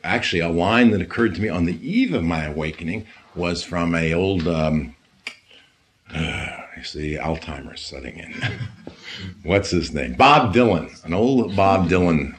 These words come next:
song. And the line is, it's a, a tagline of the verse or something, "It's all right, Ma, I got nothing to live up to." You know how freeing that is?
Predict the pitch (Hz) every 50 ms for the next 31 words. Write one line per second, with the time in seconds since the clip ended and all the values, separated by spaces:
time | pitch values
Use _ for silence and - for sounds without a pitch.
0 | - - - 85 71 65 69 73 85 92 - - - - - - - - _ _
1 | - 87 90 87 85 85 85 92 85 85 87 87 90 95 104 107 107 107 101 92
2 | 90 90 87 85 82 - - - - - - - 95 90 82 - - - - -
3 | - 85 80 - - 117 120 117 107 98 92 85 80 78 78 76 76 71 71 -
4 | - 67 78 87 87 82 - - - - - 73 67 - - 78 78 78 - -
5 | - - - - - - 135 156 160 - 160 151 143 143 131 123 117 113 110 98
6 | - - 90 87 87 90 85 85 85 82 80 80 - _ _ - 80 85 80 82
7 | 85 85 80 78 87 92 95 92 - 95 90 82 80 - - 82 80 80 78 80
8 | 76 73 - - - - - - _ _ _ _ _ _ _ _ _ _ _ _
9 | _ _ _ _ _ _ - - - _ - - - _ _ _ _ - 202 -
10 | - 95 123 147 156 127 120 131 117 98 - - 110 113 107 107 101 98 98 92
11 | 90 90 85 82 85 82 82 82 80 - - -